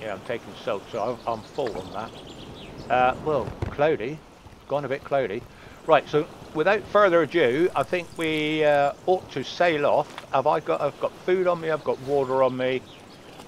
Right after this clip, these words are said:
I think we're good to go. I think I've got pretty much everything in the boat that I need.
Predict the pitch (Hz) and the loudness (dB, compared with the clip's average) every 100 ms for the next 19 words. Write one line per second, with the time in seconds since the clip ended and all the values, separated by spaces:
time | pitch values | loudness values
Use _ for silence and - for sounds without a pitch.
0 | - 107 - - 175 - 135 120 - 131 | -12 -12 -8 -6 -6 -4 -4 -2 -2 -2
1 | - 113 135 127 123 131 113 - 170 147 | -6 -2 0 2 2 0 -4 -6 -8 -4
2 | 135 - 123 - - 170 - 151 143 131 | -2 0 -2 -4 -6 -6 -4 -6 -4 -6
3 | - 147 139 139 - 127 123 123 113 - | -4 -2 -2 -2 -4 -4 -4 -6 -6 4
4 | 139 139 120 113 110 104 117 143 | 4 4 -2 0 0 -2 -4 -4